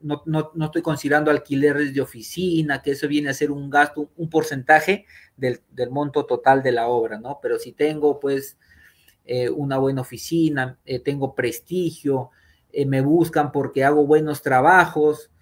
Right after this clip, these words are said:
entonces, ¿por qué? Porque ahí tengo un staff de ingenieros, mis gastos generales y mi utilidad va a ser mayor o puede ser menor.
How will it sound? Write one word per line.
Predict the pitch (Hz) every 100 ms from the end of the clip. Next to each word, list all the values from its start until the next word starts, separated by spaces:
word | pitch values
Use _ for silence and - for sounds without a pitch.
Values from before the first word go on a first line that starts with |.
| _ _
entonces, | 139 131 160 156 156 147
¿por | - 131
qué? | 160 185
Porque | 156 139 139
ahí | 143
tengo | 160 156 151
un | 156
staff | 143 - 175 175
de | 160
ingenieros, | 147 - 139 151 170 180 160
mis | 147 127
gastos | 135 147 160
generales | - 156 151 151 160 160 -
y | 135
mi | 127
utilidad | 117 117 117 120
va | 120
a |
ser | - 117
mayor | 113 110 123 135 -
o | 120 -
puede | 117
ser | 107 113
menor. | 110 104 104 107